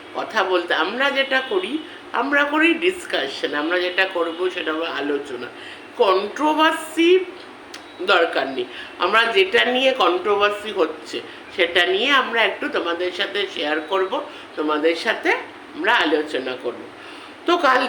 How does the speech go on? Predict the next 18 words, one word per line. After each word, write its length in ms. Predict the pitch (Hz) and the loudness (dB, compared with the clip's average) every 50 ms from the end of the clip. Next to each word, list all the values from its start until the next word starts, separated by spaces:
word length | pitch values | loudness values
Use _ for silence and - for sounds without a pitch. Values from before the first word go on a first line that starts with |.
| - - | -2 0
থেকেই 520 | 294 330 - 339 339 359 359 359 370 370 | 2 2 2 4 4 6 8 8 8 8
মানে 380 | 320 311 311 311 311 320 320 320 | 8 8 8 8 8 8 8 6
আমাদের 540 | 311 285 262 247 254 247 247 269 262 247 | 6 6 4 4 4 4 4 4 4 4
ওয়াইটি 680 | 196 180 185 190 196 - - - - 247 220 190 151 135 - - | 4 4 4 4 2 0 -2 -2 -2 0 0 0 -2 -6 -6 -2
পুরো 320 | - 185 185 190 190 190 185 | 2 2 2 4 4 2 2
মানে 420 | 180 175 175 175 175 170 165 156 156 156 - - - - 135 | 4 4 4 4 4 4 4 2 2 -2 -8 -12 -12 -4 2
গরম 380 | 156 156 170 196 220 240 247 | 4 6 6 6 4 4 4
হয়ে 260 | 254 262 247 254 262 | 4 6 6 6 6
আছে। 440 | 254 247 254 247 - - 269 269 135 - - - - - - - - - | 6 4 2 0 -2 -2 -2 -4 -4 -6 -10 -16 -20 -20 -20 -20 -14 -8
কি 200 | 160 160 170 180 | -4 -2 0 0
নিয়ে 340 | 190 202 214 233 247 254 277 | 0 2 4 4 4 4 4
গরম 360 | 269 277 269 277 277 269 269 | 4 2 2 2 2 0 0
হয়ে 180 | 285 285 277 269 | 2 2 4 4
আছে? 260 | 269 - - - - | 2 0 0 0 0
আবার 640 | 165 156 160 170 175 185 190 196 202 202 202 208 208 208 - | 2 2 4 4 4 6 6 4 4 4 4 2 2 -2 -4
সেই 300 | - 170 175 175 190 214 208 - | -4 0 2 2 2 0 -2 -4
পুরনো 480 | - 175 160 160 160 160 165 175 190 196 190 - - - - - - | 0 2 4 6 6 6 4 2 0 -2 -4 -8 -14 -16 -16 -6 -2
কাসন্দি, 720 | 147 151 156 - 202 190 185 185 190 202 202 285 330 370 | -2 -2 0 0 0 0 2 2 0 -2 0 2 2 2